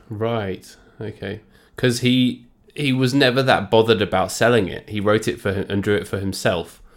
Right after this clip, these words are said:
which, you know, in terms of the kind of the, the purity of the story and the message, it never feels sort of tacked on or cheap. And I think that's kind of why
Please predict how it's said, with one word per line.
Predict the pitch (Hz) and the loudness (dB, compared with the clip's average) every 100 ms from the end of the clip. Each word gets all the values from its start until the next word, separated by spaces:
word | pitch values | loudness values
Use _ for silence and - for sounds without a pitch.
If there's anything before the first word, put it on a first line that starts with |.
| - - _ | -20 -20 _
which, | 120 107 - | -2 0 -2
you | |
know, | 101 98 | 2 2
in | 90 107 98 | 2 -2 0
terms | 110 101 | 0 0
of | 101 | -2
the | 101 | -2
kind | 110 | 0
of | 101 | 0
the, | 95 | -2
the | 92 101 107 | -8 -8 -8
purity | - - 117 107 - 110 | -6 2 4 2 2 -2
of | 98 | -2
the | - | -8
story | - 110 101 98 98 | -4 -2 0 0 0
and | 95 | 0
the | 95 | -2
message, | 104 98 104 90 - | -4 -4 -6 -6 -6
it | 80 | -6
never | 98 98 95 | -2 -4 -4
feels | 95 - 107 98 98 - - 117 - | -6 -2 0 0 -4 -10 -16 -18 -14
sort | - 92 | -10 -8
of | 90 - _ _ _ | -8 -12 _ _ _
tacked | - 104 87 | -4 -4 -2
on | 101 90 | -2 0
or | 90 | -2
cheap. | 90 104 95 - | -2 -4 -4 -4
And | 98 | -4
I | |
think | 92 104 | -2 -2
that's | 90 87 | -4 -6
kind | - 95 | -4 -4
of | 90 | -2
why | 98 87 - | -4 -6 -8